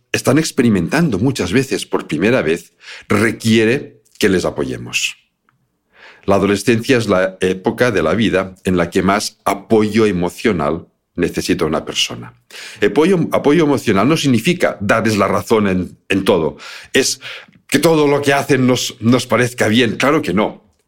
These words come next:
Podemos y debemos reconducir aquellas actitudes que pensemos que no son correctas, pero siempre desde un positivismo. Jamás echándoles en cara de forma directa aquello que están haciendo. Es reconduciéndolo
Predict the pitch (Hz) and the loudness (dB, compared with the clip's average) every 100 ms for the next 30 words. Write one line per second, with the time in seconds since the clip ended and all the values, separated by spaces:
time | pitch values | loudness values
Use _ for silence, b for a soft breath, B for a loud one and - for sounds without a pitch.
0 | _ 95 95 120 131 127 98 87 107 123 | _ 0 2 4 2 2 2 2 4 2
1 | 127 90 87 82 98 95 113 82 85 85 | 0 0 -2 -2 2 0 0 0 -2 -2
2 | - 107 104 92 104 120 - 87 76 78 | -2 0 2 0 0 -2 -2 -4 -4 -4
3 | 90 - 98 80 78 73 - 78 - - | -4 -2 -2 -2 -8 -10 -10 -8 -8 -10
4 | - - B B B - 123 123 - 147 | -10 -14 B B B 0 2 2 0 0
5 | 160 185 180 - 113 107 107 110 110 107 | 2 0 0 0 0 2 2 2 0 -2
6 | 107 82 90 101 - 67 - _ _ _ | -2 -2 0 0 -2 -10 -18 _ _ _
7 | _ _ _ B B B - 120 117 110 | _ _ _ B B B -2 0 2 0
8 | - - - _ _ _ - 107 117 110 | -4 -8 -12 _ _ _ -4 0 2 2
9 | 107 110 95 87 90 95 87 78 - _ | 2 2 0 -2 0 0 0 -2 -8 _
10 | - 80 - 101 98 92 90 98 95 92 | -6 -4 0 0 2 0 0 0 0 -4
11 | 87 90 85 76 - 71 - - 73 95 | 0 0 0 -6 -8 -10 -8 -8 0 0
12 | 92 110 110 92 85 - 101 92 80 87 | 0 0 0 -2 -2 -2 0 2 2 0